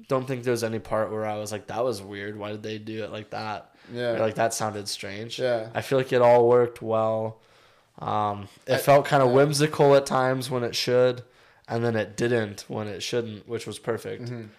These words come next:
Speaker 1: So I feel like they, they had that sound design down.
Speaker 2: Yeah, like, I, I, I agree. I think that, like, the, the sound design in general was just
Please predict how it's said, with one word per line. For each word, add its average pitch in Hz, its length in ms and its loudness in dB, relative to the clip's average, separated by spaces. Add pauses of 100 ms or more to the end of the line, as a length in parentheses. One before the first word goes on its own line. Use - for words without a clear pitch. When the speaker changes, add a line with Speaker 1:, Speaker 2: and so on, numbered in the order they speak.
(120)
Speaker 1:
So - 160 2
I 110 100 6
feel 135 240 0
like 123 220 4
they, 110 460 0 (220)
they 113 200 -2
had 117 220 2
that 110 200 2
sound 107 280 -6
design 104 500 -10 (1400)
down. 101 420 -14 (120)
Speaker 2:
Yeah, 131 320 -2 (120)
like, 120 180 -10
I, 120 220 -4
I, 123 200 -6 (220)
I 113 140 -8
agree. 117 340 -6
I 113 40 -6
think 143 260 -8
that, 147 300 0 (1040)
like, 127 220 -10 (140)
the, 120 400 -4 (340)
the 120 80 -8
sound 151 300 0
design 127 280 -2
in 113 100 -8
general 113 420 -6
was 107 180 -10
just 107 300 -12